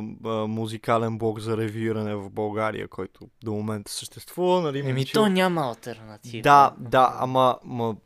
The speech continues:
Speaker 1: си мисля, че дори да имаш някакви алтернативи, не е чак толкова лесно, особено когато почна да ставаш по-широко обхватен по отношение на жанрове и на някакви такива подбори, а не беше само в, е, хип-хоп задълбаване.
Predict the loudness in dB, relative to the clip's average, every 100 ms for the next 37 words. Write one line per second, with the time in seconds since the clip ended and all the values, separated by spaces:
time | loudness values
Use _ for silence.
0 | -20 -16 -10 -8 -6 -6 -6 -2 0 0
1 | 0 -4 -12 _ _ _ _ -12 -4 -2
2 | -2 -2 -4 -4 -6 -4 -10 -6 -6 -8
3 | -8 -8 -6 -4 -2 0 -2 -2 -6 -4
4 | -4 -4 -6 -8 -6 -4 -4 -4 -4 -4
5 | -8 -8 -8 -8 -8 -8 _ _ _ -8
6 | -4 -4 -6 -10 -8 -8 -10 -12 -18 -6
7 | -4 -4 -6 -10 -10 -10 -8 -8 -10 _
8 | -20 -20 -20 -20 -14 -10 -10 -6 -6 -6
9 | -6 -6 -6 -8 -12 -16 -14 -6 -4 -2
10 | -4 -6 -6 -6 -6 -8 -14 -12 -12 -10
11 | -6 -2 -2 -2 -6 -6 -6 -4 -6 -4
12 | -6 -8 -16 -10 -6 -4 -4 -6 -8 -14
13 | -16 -12 -12 -8 -8 -6 -10 -8 -6 -4
14 | -4 -6 -8